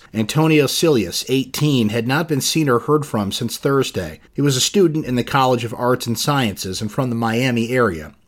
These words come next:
His death is being investigated by Cornell University Police,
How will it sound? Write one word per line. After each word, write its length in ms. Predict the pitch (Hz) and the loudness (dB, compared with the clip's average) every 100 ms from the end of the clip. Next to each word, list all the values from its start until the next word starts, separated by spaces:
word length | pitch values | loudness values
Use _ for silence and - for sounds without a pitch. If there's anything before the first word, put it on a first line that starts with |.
| - | -10
His 120 | 107 | -8
death 340 | - 135 120 117 | 0 2 0 -2
is 80 | 104 | -2
being 260 | 120 113 | 0 0
investigated 640 | 107 131 143 123 113 113 107 | 0 -2 -2 -2 0 0 -2
by 140 | 104 | -4
Cornell 400 | - 131 120 113 | -4 -2 0 0
University 600 | 113 127 117 117 - 113 | 0 0 0 -2 -2 -4
Police, 520 | 104 135 139 123 - | -4 -2 0 0 -2